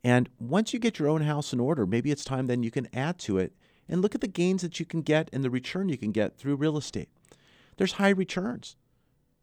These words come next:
There are risks, but you can minimize tho-, those risks. And we've done just that. Over the last ten years,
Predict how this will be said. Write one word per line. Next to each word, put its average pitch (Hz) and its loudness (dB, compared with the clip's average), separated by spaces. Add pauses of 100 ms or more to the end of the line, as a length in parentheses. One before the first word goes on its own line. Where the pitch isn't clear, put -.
(160)
There 156 2
are 226 2
risks, 160 -2 (680)
but 120 2
you 131 0
can 131 -2 (140)
minimize 131 2
tho-, 87 2 (120)
those 92 2
risks. 98 0 (340)
And 131 2
we've 185 0
done 180 2
just 139 -2
that. 110 2
Over 110 2
the 151 -4
last 147 -4 (180)
ten 180 -2
years, 131 0